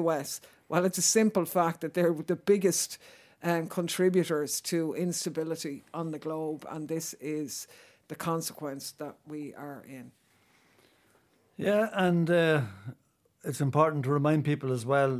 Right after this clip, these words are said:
Speaker 2: that the Americans have dropped more bombs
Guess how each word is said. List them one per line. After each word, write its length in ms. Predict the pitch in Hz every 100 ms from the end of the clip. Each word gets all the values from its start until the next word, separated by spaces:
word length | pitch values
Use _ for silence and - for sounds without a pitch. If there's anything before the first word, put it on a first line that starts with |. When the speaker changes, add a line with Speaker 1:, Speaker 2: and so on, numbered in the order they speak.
| 117
Speaker 2:
that 240 | 127 117
the 100 | 131
Americans 460 | 131 147 131 135 127
have 120 | 117
dropped 320 | - 127 -
more 200 | 135 151
bombs 640 | 127 127 120 120 113 -